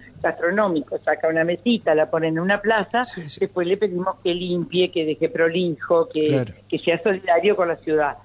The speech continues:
Speaker 1: Pero vamos a hacer, vamos a acompañar un proceso de aquellos que quieren, el proceso de aquellos que quieren desarrollarse en la ciudad,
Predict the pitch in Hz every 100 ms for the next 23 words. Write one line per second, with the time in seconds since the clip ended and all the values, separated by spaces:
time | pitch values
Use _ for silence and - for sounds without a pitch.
0 | - - - 170 165 160 160 156 190 202
1 | 208 185 - 214 220 220 196 214 190 196
2 | - 247 247 220 202 220 226 226 - 175
3 | 160 208 208 - 233 247 - - - -
4 | - 180 185 196 196 - 175 - 190 -
5 | 175 175 156 202 196 208 190 185 170 190
6 | - 165 - 175 170 175 151 - 151 156
7 | - 185 180 175 160 160 160 151 165 190